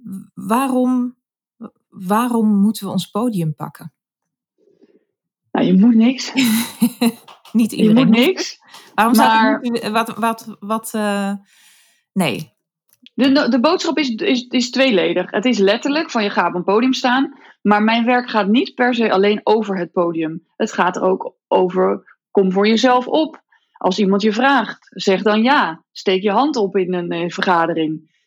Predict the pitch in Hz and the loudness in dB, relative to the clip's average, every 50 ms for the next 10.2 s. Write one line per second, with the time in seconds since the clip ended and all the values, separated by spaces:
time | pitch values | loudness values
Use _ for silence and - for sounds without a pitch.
0 | _ _ _ _ _ 180 175 175 175 175 175 175 202 208 - 220 208 180 196 233 | _ _ _ _ _ 0 0 2 2 2 0 0 -2 -2 -2 -2 0 0 2 0
1 | 269 302 285 269 240 240 220 202 202 202 208 196 190 190 - - 170 170 180 185 | 2 2 2 2 2 4 2 2 2 2 0 0 0 0 -2 -2 -2 -2 -4 -4
2 | 185 190 170 165 165 - - 175 165 160 165 160 156 165 160 156 170 185 175 160 | -4 -2 -2 -2 -4 -6 -6 -4 -4 -4 -4 -4 -6 -6 -6 -4 -4 -4 -2 -2
3 | 160 175 170 151 156 170 165 147 156 185 185 - _ _ _ _ _ - 269 370 | -4 -4 -4 -4 -4 -4 -2 -4 -4 -4 -6 -10 _ _ _ _ _ 0 0 0
4 | - - 208 202 226 220 208 220 233 233 254 247 - - - - _ _ _ - | 0 -2 -2 0 0 -2 -2 -2 -2 0 0 0 -2 -4 -8 -12 _ _ _ -8
5 | - - 226 226 220 - - 226 - 254 247 277 285 302 285 277 254 254 262 247 | -2 0 0 0 0 0 -2 0 0 0 0 2 0 0 2 2 2 2 2 2
6 | 254 233 - - 214 196 202 190 185 202 240 269 - - 285 294 392 440 - - | 0 0 2 0 0 0 0 0 2 0 0 -2 -4 -6 -4 -4 -2 -4 -6 -10
7 | - _ _ _ _ _ _ - 202 208 214 220 285 320 - _ _ _ _ _ | -18 _ _ _ _ _ _ 0 2 2 2 2 0 -4 -8 _ _ _ _ _
8 | _ _ _ _ - 226 233 277 240 262 254 247 247 254 285 - 294 240 240 247 | _ _ _ _ -2 2 2 4 4 4 2 2 0 -2 0 0 2 2 2 2
9 | 247 247 - 285 269 247 220 214 202 196 202 - 185 160 156 165 170 175 _ 277 | 2 2 2 2 4 4 4 2 2 0 -2 -4 -4 -6 -6 -8 -10 -4 _ -4
10 | 359 - - _ | -4 -4 -6 _